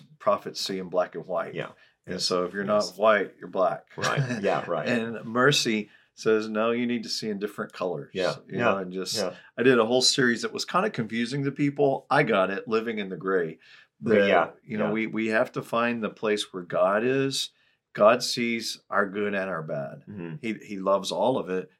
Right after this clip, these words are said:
Speaker 1: He loves us. I mean, he doesn't love the bad that we do,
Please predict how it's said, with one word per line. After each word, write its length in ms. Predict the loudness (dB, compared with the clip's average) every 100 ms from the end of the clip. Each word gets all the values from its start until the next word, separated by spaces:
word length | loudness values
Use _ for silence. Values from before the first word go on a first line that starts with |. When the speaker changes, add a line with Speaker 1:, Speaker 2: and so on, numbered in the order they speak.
| -10
Speaker 1:
He 120 | -4
loves 340 | 2 2 2
us. 400 | 4 4 4 -2
I 40 | -6
mean, 160 | -8
he 60 | -2
doesn't 240 | -2 0 -4
love 180 | -6
the 140 | -8 -12 0
bad 320 | 2 2 0
that 140 | -4 -12
we 120 | -12
do, 460 | -2 0 0 -2